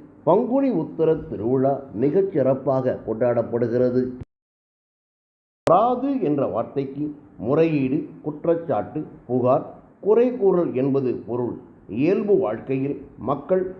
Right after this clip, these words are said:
தங்கள் புகாரினை நீதிமன்றத்தில் முறையிடுவது போல, மக்கள் தங்கள் புகார்களை, அதாவது வேண்டுகோளை, ஒரு காகிதத்தில் எழுதி குளஞ்சியப்பரை நீதிபதியாக கருதி சமர்ப்பிக்கின்றனர். சமர்ப்பித்த மூன்று நாட்கள் முதல்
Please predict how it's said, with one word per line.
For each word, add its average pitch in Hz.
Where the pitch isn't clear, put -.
தங்கள் 175
புகாரினை 226
நீதிமன்றத்தில் 170
முறையிடுவது 147
போல, 113
மக்கள் 131
தங்கள் 165
புகார்களை, 175
அதாவது 147
வேண்டுகோளை, 151
ஒரு 127
காகிதத்தில் 180
எழுதி 120
குளஞ்சியப்பரை 220
நீதிபதியாக 180
கருதி 131
சமர்ப்பிக்கின்றனர். 131
சமர்ப்பித்த 190
மூன்று 175
நாட்கள் 147
முதல் 131